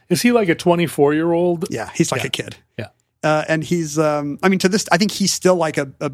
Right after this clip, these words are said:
Speaker 2: like, a management guru today, you know,
Speaker 1: Yeah. And he's
Speaker 2: fifty,
Speaker 1: fifty-nine
Speaker 2: fifty-odd
Speaker 1: years
Speaker 2: years
Speaker 1: old.
Speaker 2: later. <laughs> Exactly.
Speaker 1: <laughs>
Speaker 2: And what he, what these young, hopeful, um, idealistic Allendeists find is they've inherited this awful, broken down,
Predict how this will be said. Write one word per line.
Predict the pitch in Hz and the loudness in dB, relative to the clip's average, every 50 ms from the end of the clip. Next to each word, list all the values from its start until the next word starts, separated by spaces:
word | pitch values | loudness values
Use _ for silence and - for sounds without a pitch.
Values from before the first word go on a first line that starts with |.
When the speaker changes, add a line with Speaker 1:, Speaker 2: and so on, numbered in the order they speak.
| 151 - - | -8 -6 -4
Speaker 2:
like, | 151 143 - | -4 -2 -2
a | 139 135 131 - _ _ _ _ _ _ _ _ - | -4 -8 -8 -16 _ _ _ _ _ _ _ _ -8
management | 170 160 151 156 156 165 131 131 160 135 | -4 -2 0 0 0 0 0 -2 -2 0
guru | 143 160 151 151 147 139 | 0 0 0 0 -4 -4
today, | - - 147 135 147 139 127 107 | -4 -4 -2 -2 -2 -2 -4 -6
you | 107 123 | -6 -6
know, | 131 127 120 135 135 127 - | -4 -4 -4 -4 -8 -6 -2
Speaker 1:
Yeah. | 156 | 0
And | 151 135 | 0 2
he's | 143 139 139 | 2 0 2
Speaker 2:
fifty, | - 160 143 - - | 2 0 0 2 0
Speaker 1:
fifty-nine | 175 147 131 | 0 2 4
Speaker 2:
fifty-odd | 151 165 151 | 4 4 4
Speaker 1:
years | - - 147 | 4 2 2
Speaker 2:
years | 139 123 | 2 2
Speaker 1:
old. | 120 - | 2 0
Speaker 2:
later. | 135 151 - 175 | -2 0 0 0
<laughs> | 147 | 0
Exactly. | - - - 185 - 160 - 180 180 151 - - 170 - | 2 4 4 4 4 4 0 0 0 0 2 0 0 0
Speaker 1:
<laughs> | - - - 220 | -2 -4 -2 0
Speaker 2:
And | - 196 214 | 2 2 4
what | 220 220 226 | 4 2 0
he, | 226 190 - - 185 | 0 -4 -4 -2 0
what | 185 185 190 - 175 | 2 2 2 0 0
these | 190 180 147 | -2 -2 0
young, | 175 190 185 185 | 2 2 2 2
hopeful, | 165 127 175 175 - - 175 170 160 151 147 - | 0 0 0 0 2 2 2 2 2 0 -2 -2
um, | 151 143 139 139 127 | -2 -2 -2 -4 -4
idealistic | 131 147 139 143 147 151 147 143 - - - 139 131 123 - - - _ _ - | -4 -4 -2 -2 -4 -4 -4 -4 -8 -6 -6 -6 -6 -8 -12 -18 -20 _ _ -4
Allendeists | 135 139 147 165 196 190 165 151 135 131 127 - - - - - - | -2 -2 0 0 0 0 0 0 -2 -2 -6 -6 -8 -8 -8 -8 -2
find | - - 143 135 135 143 | 0 2 2 2 0 -4
is | 139 | -4
they've | - 151 151 151 151 139 131 - _ _ _ _ _ _ _ _ _ _ - | -2 -2 -2 -2 -2 -6 -8 -14 _ _ _ _ _ _ _ _ _ _ -8
inherited | 143 139 139 - 165 170 170 170 165 160 160 156 151 147 143 120 - _ _ _ _ _ _ _ _ - | -6 -4 -2 0 2 2 2 2 2 0 0 -2 -2 -4 -6 -8 -10 _ _ _ _ _ _ _ _ -6
this | 143 139 127 - - - | -6 -6 -6 -4 -2 0
awful, | 156 156 160 156 - 165 160 156 151 | 2 2 2 2 2 0 0 0 0
broken | 143 127 143 147 147 147 143 - 143 147 143 | -4 -4 -2 -2 -2 -2 -2 -2 -4 -2 -2
down, | 139 139 135 135 135 135 139 139 139 131 131 127 120 - | -2 -2 -2 0 0 -2 -2 -2 -4 -4 -6 -8 -10 -12